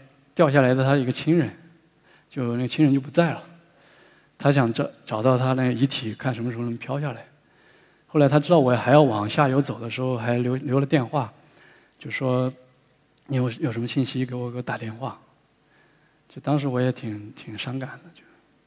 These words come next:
这是在山西，就有两个公园儿，一边是庙，然后另外一个是一个公园儿，就中间它隔了一个悬崖式的东西。然后好多人每天早上晨练完，他就在那儿去，去，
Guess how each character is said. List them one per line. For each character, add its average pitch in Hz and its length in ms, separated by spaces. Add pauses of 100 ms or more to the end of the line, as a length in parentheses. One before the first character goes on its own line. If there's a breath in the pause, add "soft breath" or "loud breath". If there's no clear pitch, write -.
(360)
这 247 160
是 - 160
在 170 340
山 180 240
西， 196 340 (840)
就 165 100
有 165 140
两 131 200
个 151 80
公 160 240
园 139 80
儿， 117 160 (300)
一 165 80
边 165 220
是 180 100
庙， 175 380 (240)
然 139 120
后 151 120
另 190 160
外 170 120
一 143 140
个 139 140
是 135 260
一 123 80
个 117 180 (140)
公 127 160
园 117 80
儿， 107 100 (520 soft breath)
就 156 100
中 165 160
间 196 380
它 165 160
隔 139 180
了 143 100
一 143 80
个 139 220
悬 127 260
崖 120 220
式 - 220
的 131 40
东 127 220
西。 120 160 (380 soft breath)
然 156 120
后 156 140
好 127 160
多 160 100
人 196 140
每 160 100
天 147 120
早 131 180
上 143 100
晨 139 220
练 170 160
完， 135 220
他 156 100
就 170 80
在 170 100
那 170 80
儿 160 80
去， 151 300
去， 143 180